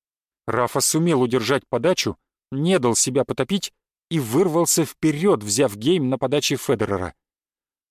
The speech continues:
Это произошло после второго сорокаминутного перерыва из-за дождя, объявленного при счете два два в решающем пятом сете. Когда в двадцать один десять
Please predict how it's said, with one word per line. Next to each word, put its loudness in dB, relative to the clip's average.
Это 0
произошло 0
после 0
второго 2
сорокаминутного -2
перерыва 0
из-за -2
дождя, 0
объявленного -2
при -4
счете -2
два 0
два -2
в -4
решающем 0
пятом -4
сете. -2
Когда 0
в -2
двадцать 0
один 0
десять -2